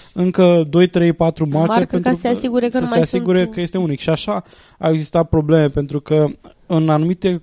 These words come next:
Speaker 1: circunstanțe, materialul genetic care este preluat, uh, nu este suficient de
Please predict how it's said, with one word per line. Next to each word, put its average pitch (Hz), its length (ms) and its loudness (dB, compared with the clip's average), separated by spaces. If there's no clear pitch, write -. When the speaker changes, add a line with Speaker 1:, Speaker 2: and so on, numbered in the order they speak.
Speaker 1:
circunstanțe, 160 680 -6
materialul 170 420 0
genetic 160 420 -2
care 151 200 0
este 151 200 -6
preluat, 135 600 -2
uh, 165 520 4
nu 170 220 0
este 196 180 -2
suficient 165 640 -2
de 139 460 2